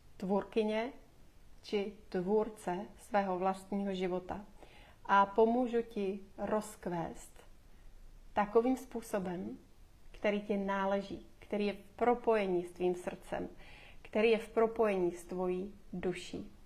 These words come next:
Pomůžu ti přijít na to, co to vůbec znamená, a když už to pak víš, anebo když už to i teď víš, jak to udělat a jak zažívat rozkvět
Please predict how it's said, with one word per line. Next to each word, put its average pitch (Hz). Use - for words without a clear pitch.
Pomůžu 214
ti 226
přijít 262
na 247
to, 196
co -
to 202
vůbec 220
znamená, 185
a 214
když 190
už 170
to 190
pak 185
víš, 202
anebo 180
když 170
už 180
to -
i 175
teď 262
víš, 175
jak 202
to -
udělat 202
a -
jak 202
zažívat 208
rozkvět 202